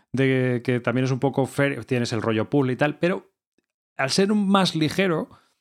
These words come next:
est-, fluye mucho más, es mucho más rápido, y el juego dura lo que tiene que durar y bueno, pues, pues eso, quizás, eh, la única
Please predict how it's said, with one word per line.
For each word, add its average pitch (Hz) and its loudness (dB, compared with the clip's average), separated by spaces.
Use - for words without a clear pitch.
est-, - -12
fluye 165 4
mucho 131 2
más, 123 0
es 113 0
mucho 117 -2
más 95 -2
rápido, 120 0
y 113 -6
el 104 -6
juego 127 0
dura 120 2
lo 110 2
que 101 -2
tiene 101 -2
que 95 -4
durar 101 -2
y 104 -8
bueno, 101 -6
pues, - -10
pues 98 0
eso, 87 -8
quizás, 123 0
eh, 101 -6
la 104 -2
única 127 -2